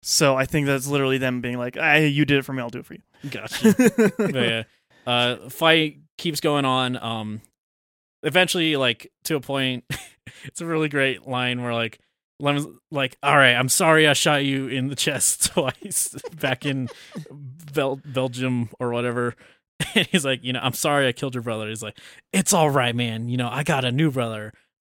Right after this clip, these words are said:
Speaker 2: He was like, "Really? Fuck no." <laughs>
Speaker 1: Like, "Fuck no, are you kidding me?
Speaker 2: And then he,
Speaker 1: Fucking
Speaker 2: like,
Speaker 1: dumbass."
Speaker 2: <laughs> ends up having to tackle a guy off of the train into a river.
Speaker 1: Yes, so good.
Speaker 2: Uh, man. <laughs> And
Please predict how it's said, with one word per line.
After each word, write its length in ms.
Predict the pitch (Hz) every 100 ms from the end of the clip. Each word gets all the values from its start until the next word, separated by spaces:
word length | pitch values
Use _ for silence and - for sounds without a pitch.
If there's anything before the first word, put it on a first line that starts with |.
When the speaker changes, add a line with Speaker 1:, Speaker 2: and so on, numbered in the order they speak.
| -
Speaker 2:
He 100 | 180
was 180 | -
like, 120 | 135 120
"Really? 380 | 147 214 233 233 - _
Fuck 340 | - 349 311 -
no." 320 | 202 160 110 -
<laughs> 100 | -
Speaker 1:
Like, 120 | - 208 1077
"Fuck 180 | 285
no, 120 | 220 220
are 60 |
you 80 | 202
kidding 340 | 196 453 480 453
me? 160 | 466 453
Speaker 2:
And 80 | - 339
then 140 | 285
he, 100 | 262
Speaker 1:
Fucking 120 | 277
Speaker 2:
like, 100 | - 175
Speaker 1:
dumbass." 760 | 254 277 370 440 440 - 196
Speaker 2:
<laughs> 20 |
ends 120 | - 226 370
up 60 |
having 300 | 277 214 254
to 160 | 233 208
tackle 460 | 311 196 202 220 202
a 40 |
guy 200 | 196 202 -
off 320 | 202 226 -
of 120 | 254
the 100 | 208
train 480 | 196 - 214 220 214
into 260 | 208 196 208
a 60 |
river. 600 | 196 175 214 190 190 208 _
Speaker 1:
Yes, 400 | 175 160 143 131 180 -
so 380 | - - 180 160
good. 420 | 147 147 135 135 -
Speaker 2:
Uh, 480 | 160 156 143 127 110 - _ _ _ _ -
man. 320 | 127 113 107 -
<laughs> 460 | _ _ _ -
And 80 | -